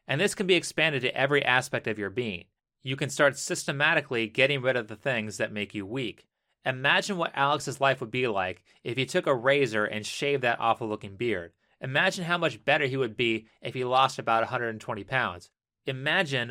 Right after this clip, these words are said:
what his life would be like if he stopped spending five thousand dollars a year on video games and comics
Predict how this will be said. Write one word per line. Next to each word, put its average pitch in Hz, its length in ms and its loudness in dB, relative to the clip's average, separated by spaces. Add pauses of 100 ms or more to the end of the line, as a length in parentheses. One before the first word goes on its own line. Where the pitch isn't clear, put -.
what 127 140 2
his 127 180 -2
life 127 220 0
would 113 160 -6
be 175 160 0
like 98 480 0
if 127 180 -10
he 135 120 -2
stopped 139 420 -2
spending 131 380 -4
five 143 420 0
thousand 131 380 0
dollars 120 260 2
a 113 60 -8
year 113 520 0
on 117 180 -4
video 170 300 2
games 117 280 -4
and 107 100 -10
comics 120 560 -4